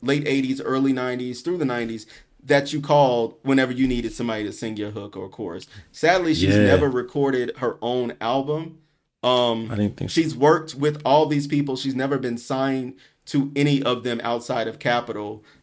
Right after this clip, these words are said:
Speaker 1: Um, she's never worked extensively with Teddy Riley or Pharrell outside of the work that they did.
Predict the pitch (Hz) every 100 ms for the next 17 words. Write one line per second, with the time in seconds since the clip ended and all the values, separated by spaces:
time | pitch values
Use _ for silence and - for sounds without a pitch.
0 | - 123 117 117 113 - 147 143 143 143
1 | 143 127 - _ _ - 120 139 135 -
2 | _ - 135 - - 170 160 139 143 147
3 | 123 127 127 - _ _ _ _ _ _
4 | - 147 139 135 127 123 123 120 - 123
5 | 123 117 113 120 117 117 117 113 - 123
6 | 123 135 123 117 113 107 120 - 107 101
7 | 107 113 110 107 101 -